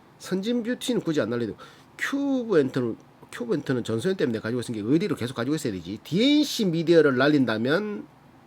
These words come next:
현대차나, <laughs> 아니면 뭐고 이거? 어, 아, 빙그레. 아, 이, 이 중에서도 그래도 빙그레와 현대차는 너무 땡긴다.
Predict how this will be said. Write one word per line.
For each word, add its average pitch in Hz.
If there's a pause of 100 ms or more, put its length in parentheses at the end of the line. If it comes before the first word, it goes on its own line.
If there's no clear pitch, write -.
현대차나, 143 (520)
<laughs> -
아니면 151 (280)
뭐고 113
이거? 87 (400)
어, 95 (240)
아, 80
빙그레. 175 (840)
아, -
이, 175
이 190
중에서도 226
그래도 175
빙그레와 214 (100)
현대차는 143
너무 151
땡긴다. 104